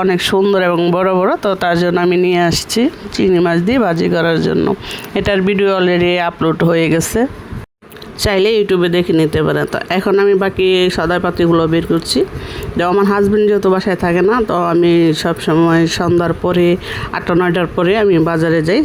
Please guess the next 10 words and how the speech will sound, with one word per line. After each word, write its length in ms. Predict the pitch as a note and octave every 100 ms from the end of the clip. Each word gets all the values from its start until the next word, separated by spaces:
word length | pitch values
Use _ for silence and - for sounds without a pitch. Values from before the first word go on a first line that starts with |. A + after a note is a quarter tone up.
| -
ছেলে 200 | F3+ E3+
মেয়েদের 220 | E3 E3 E3+
নিয়ে, 120 | C#4 -
তখন 260 | F#3 F3 F3 E3
হাঁটতে 240 | E3+ E3+ F3
হাঁটতে 200 | E3+ - D4
বাজার 200 | E3+ E3 D#3+
করে 140 | E3 D#3 D#3
চলে 180 | E3+ E3 D#3+
আসি। 240 | - -